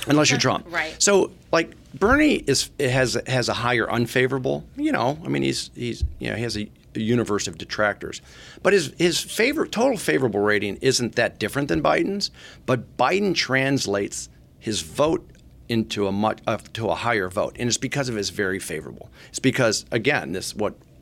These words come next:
Speaker 1: uh, Adrian was talking about. People know him. Uh, they feel like they know him at a different level. You know, genuine, authentic,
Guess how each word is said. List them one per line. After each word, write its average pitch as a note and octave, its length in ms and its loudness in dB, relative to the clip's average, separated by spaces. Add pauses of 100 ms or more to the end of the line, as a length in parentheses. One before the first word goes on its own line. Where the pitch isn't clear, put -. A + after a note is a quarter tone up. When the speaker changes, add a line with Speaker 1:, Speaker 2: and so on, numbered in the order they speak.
Speaker 1:
uh, G2+ 220 -4 (100)
Adrian G#2 360 2
was E2+ 100 -6
talking C#3 260 -2
about. D2 220 -6 (480)
People A2+ 380 0 (120)
know G#2 320 2
him. C3+ 380 2 (340)
Uh, G2+ 240 -2 (120)
they A#2+ 200 0
feel E3+ 360 4
like A2 200 0
they G#2+ 140 2
know G#2+ 180 2
him G#2+ 180 -2
at F#2 80 -4
a F2 40 -4
different A2 340 -4
level. G#2 520 -2 (220)
You G#2 120 -4
know, F2+ 100 -4
genuine, A2 480 0
authentic, G2+ 640 -4